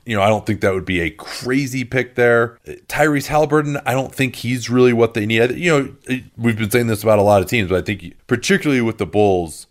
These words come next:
they just gotta take shots at finding someone who's gonna be their primary creator, eh, going forward here. 'Cause,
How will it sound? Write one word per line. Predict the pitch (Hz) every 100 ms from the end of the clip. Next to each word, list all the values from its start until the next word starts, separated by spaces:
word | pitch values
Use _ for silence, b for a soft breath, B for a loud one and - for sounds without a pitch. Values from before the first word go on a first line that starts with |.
| _
they | 110
just | 101 104 -
gotta | 104 90
take | - 92
shots | - 101 90 - -
at | 95 82
finding | - 90 87 82
someone | - 87 82
who's | 85 82 76
gonna | 90 78
be | 76 80 78 76 _
their | 90 90
primary | 95 90 85 82
creator, | 80 - 82 80 78 73 - -
eh, | - 117
going | 101 87 80
forward | - 90 87
here. | 82
'Cause, | 76 90